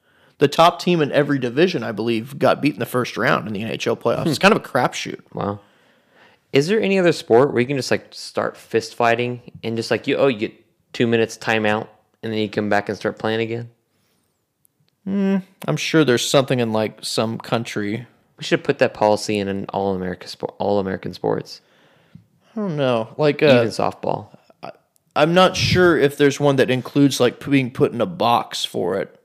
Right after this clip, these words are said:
Speaker 1: and just being shorthanded. I'm, there are a lot of sports that involve fighting, like, uh, what is that? Royal Shrovetide. Hold on, let me look this up.
Speaker 2: What?
Speaker 1: Hold on.
Speaker 2: Royal Shrove.
Speaker 1: Royal,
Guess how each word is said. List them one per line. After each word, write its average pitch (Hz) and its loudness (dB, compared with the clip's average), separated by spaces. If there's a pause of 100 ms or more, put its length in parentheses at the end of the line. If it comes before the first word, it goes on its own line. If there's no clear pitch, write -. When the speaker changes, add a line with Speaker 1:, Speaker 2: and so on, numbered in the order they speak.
(180)
Speaker 1:
and 117 -10
just 110 -12
being 110 -6
shorthanded. 98 -6
I'm, 120 -6
there 127 2
are 120 4
a 131 6
lot 135 4
of 117 -4
sports - 0
that 117 -2
involve 117 2
fighting, 110 -2
like, 110 -4
uh, 110 -2 (1160)
what 170 -4
is 131 -6
that? 113 0
Royal 160 6
Shrovetide. 160 4
Hold 143 4
on, 104 -6
let 147 2
me 123 -2
look 123 -4
this - -6
up. - -6 (400)
Speaker 2:
What? 110 -4
Speaker 1:
Hold 160 6
on. 104 -4 (420)
Speaker 2:
Royal 104 4
Shrove. 139 -2
Speaker 1:
Royal, 151 6